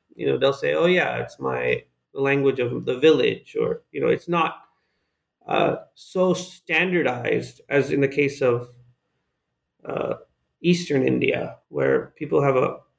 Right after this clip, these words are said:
strong sense of what their language is. Yet,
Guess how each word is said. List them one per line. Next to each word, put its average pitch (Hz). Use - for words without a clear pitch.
strong 190
sense 147
of -
what -
their 64
language 62
is. -
Yet, 233